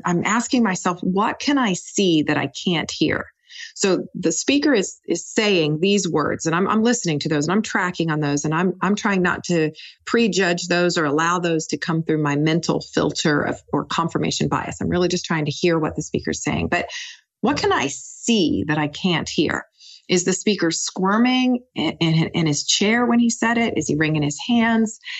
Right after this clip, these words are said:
Is, are his eyes lighting up and his voice starting to spark when he talks about that subject? So what can I see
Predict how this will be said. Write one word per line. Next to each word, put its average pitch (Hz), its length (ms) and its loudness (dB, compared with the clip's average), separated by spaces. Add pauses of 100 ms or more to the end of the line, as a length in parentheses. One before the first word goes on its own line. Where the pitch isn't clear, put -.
(240)
Is, 156 340 0 (180)
are 160 160 2
his 156 300 0
eyes 208 380 2
lighting 190 400 0 (100)
up 208 320 -2
and 156 140 -4
his 147 320 -2
voice 202 340 0
starting 175 380 -2
to 143 80 -4
spark 240 640 -2
when 233 100 -2
he 226 100 0
talks 226 340 -8
about - 280 -6
that - 180 -8
subject? 220 380 -2 (260)
So 226 160 2
what 226 460 0
can 294 160 0
I 269 100 -2
see 190 580 0